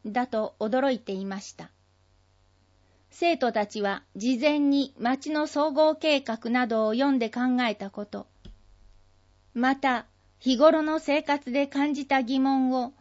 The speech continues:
質問としてぶつけます。相沢祐介さんの質問。B級グルメ、ゆるキャラで全国に町をピーアールしてみてはどうですか？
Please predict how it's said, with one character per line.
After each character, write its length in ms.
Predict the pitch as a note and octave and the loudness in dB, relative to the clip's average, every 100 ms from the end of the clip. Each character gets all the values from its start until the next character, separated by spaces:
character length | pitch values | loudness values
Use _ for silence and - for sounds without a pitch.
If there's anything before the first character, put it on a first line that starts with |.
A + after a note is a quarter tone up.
| _ _ _ _ | _ _ _ _
質 340 | - B3+ - | -8 -6 -2
問 220 | D#4 D#4+ E4+ | 0 0 2
と 200 | D4 D#4 | 0 0
し 100 | - | 0
て 180 | C#4 | 0
ぶ 120 | A#3+ A#3 | 0 -4
つ 100 | - | -4
け 120 | A#3 | -2
ま 160 | A3 | -2
す。 240 | A3 - _ _ _ _ - - _ _ _ _ _ _ - - - _ _ - - - - - _ _ _ | -4 -14 _ _ _ _ -20 -20 _ _ _ _ _ _ -20 -20 -20 _ _ -4 -4 -4 -14 -20 _ _ _
相 280 | - D4 D#4+ | 2 2 4
沢 300 | C#4+ D4+ D4 | 4 4 6
祐 240 | C#4 D#4+ D#4+ | 4 2 -2
介 280 | - B3 | -2 -2
さ 200 | C#4 A3 | 0 0
ん 140 | A3 G#3 | 0 -2
の 200 | G3+ G3 | -4 -6
質 260 | - - A#3 | -10 -6 -2
問。 340 | A3+ G#3 - - _ _ _ _ _ _ _ _ - | 0 -2 -6 -14 _ _ _ _ _ _ _ _ -6
B 300 | G3 D4+ D#4+ | 4 4 4
級 280 | - D#4 D4 | 2 0 0
グ 160 | B3 B3+ | 0 0
ル 120 | A3+ | 0
メ、 300 | G#3 F#3+ - _ - | -2 -4 -10 _ -2
ゆ 180 | A3+ C4 | 2 2
る 140 | D4+ | 2
キ 120 | D4+ | 2
ャ 80 | C#4+ | 4
ラ 140 | C#4 | 4
で 320 | B3 B3+ A#3 - | 4 2 0 -4
全 260 | G#3 D4 D#4 | 2 2 4
国 380 | C4 B3 A#3 A3+ | 0 0 0 0
に 80 | |
町 380 | A#3 C4+ D4 C#4 | 2 0 0 0
を 100 | C4+ | 0
ピ 260 | C4+ C#4+ D#4+ | 0 0 4
ー 100 | D#4+ | 6
ア 40 | |
ー 40 | C#4 | 4
ル 100 | A#3+ | 0
し 100 | - | -2
て 140 | A3+ | 0
み 140 | A#3+ | 0
て 100 | A#3+ | 2
は 160 | G#3+ G#3 | 2 2
ど 180 | A3+ A#3 | 2 0
う 60 | |
で 120 | G3+ F#3+ | -2 -6
す 120 | - | -8
か？ 180 | G3 | -12